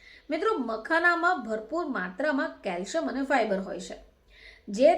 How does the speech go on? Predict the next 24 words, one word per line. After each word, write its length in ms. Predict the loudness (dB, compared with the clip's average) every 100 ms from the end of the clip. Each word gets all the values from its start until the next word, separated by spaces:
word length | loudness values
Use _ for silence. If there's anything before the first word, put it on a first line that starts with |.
| 4
તમારા 380 | 2 4 2 2
શરીરના 720 | 0 -4 -2 -2 0 0 -2 -4 -4
હાડકા 360 | -4 -2 -2
માટે 260 | -2 -4 -8
પણ 240 | -6 -6
ખૂબ 200 | -2 -4
જરૂરી 420 | 2 2 2 -2 -4
છે. 120 | -8 -10 -20 _ 2
હવે 140 | 4
આના 260 | 6 4 2
માટે 340 | 2 0 0 0 -4
તમારે 340 | -4 -2 -2
શું 180 | -2 -4
કરવાનું 520 | 0 2 2 0 -2
કે 100 | -4
મખાના 520 | -6 -6 -6 -6 -4 -2
લઈને 500 | 0 -2 -2 -8 -12 -20 -20 _
એક 180 | -4 -2
મોટી 400 | -2 -2 -2 -6 -6 0
કઢાઈમાં 680 | 2 4 2 2 0 -4 -8 -20 _ 0
એને 220 | 2 2 -2 -12 -18 -6
ધીમી 420 | 2 4 4 2
આંચ 260 | 2 0
ઉપર 260 | -6 -2 -2